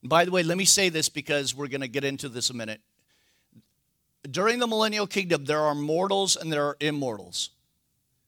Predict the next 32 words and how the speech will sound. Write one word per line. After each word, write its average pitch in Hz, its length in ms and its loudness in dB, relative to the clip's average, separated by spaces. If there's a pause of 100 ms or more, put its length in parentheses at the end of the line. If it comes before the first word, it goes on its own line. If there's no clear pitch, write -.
(220)
The 143 100 -4
body 156 340 6
of 180 100 -2
Christ 165 420 2
has 151 180 0
a 143 40 -8
transformed 147 680 -4
body. 139 240 2
You 143 200 -6
and 147 100 -4
I 143 160 0
are 135 180 -4
immortal. 123 580 -6
We 135 180 -6
will 131 160 -4
not 127 280 0
have 131 240 -4
kids. 123 340 -6
This 123 240 -6
does 117 240 -6
not 117 180 -2
apply 110 340 -4
to 101 180 -12
us. 90 160 -6
We 120 260 -8
are 123 80 -6
ruling 127 480 -8
and 110 140 -12
reigning. 107 300 -10
Everybody 107 240 -10
got 127 180 -8
that? 135 200 -4